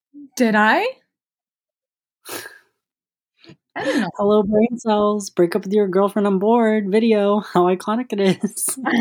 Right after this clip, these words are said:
Speaker 2: literally texted me that earlier today.
Speaker 1: Oh, oh,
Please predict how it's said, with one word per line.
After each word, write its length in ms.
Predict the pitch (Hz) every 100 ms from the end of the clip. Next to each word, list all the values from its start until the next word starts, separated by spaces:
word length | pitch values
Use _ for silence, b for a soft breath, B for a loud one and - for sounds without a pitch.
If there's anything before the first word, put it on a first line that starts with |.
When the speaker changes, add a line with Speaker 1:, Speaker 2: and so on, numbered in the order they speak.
| 202 381
Speaker 2:
literally 260 | 415 415
texted 420 | - 403 - _ 180
me 80 |
that 180 | 185 180
earlier 320 | 170 180 185 175
today. 420 | 185 180 311 320 302
Speaker 1:
Oh, 200 | 262 269 - -
oh, 280 | 320 269 233